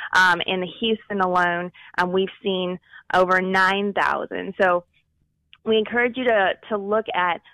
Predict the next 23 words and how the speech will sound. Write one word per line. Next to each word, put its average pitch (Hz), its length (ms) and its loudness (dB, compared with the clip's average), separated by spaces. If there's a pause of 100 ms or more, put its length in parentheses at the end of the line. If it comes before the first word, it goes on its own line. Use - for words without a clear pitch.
(180)
um, 180 280 0
Live 185 340 -4
Action's, 196 760 -4 (400)
uh, 160 540 0
webpage 220 680 0 (100)
and, 170 360 -4
and 170 360 -8
get 202 320 0
connected 202 460 -4
with 185 240 0 (140)
those 190 460 2
groups 190 320 -4
that 180 200 -4
will, 202 240 2
that 180 240 -2
are 196 200 2
registering. 214 440 -4
They 170 140 -8 (180)
do 208 240 2
have 208 120 0
a 202 60 2
list 190 380 -4
out 214 280 0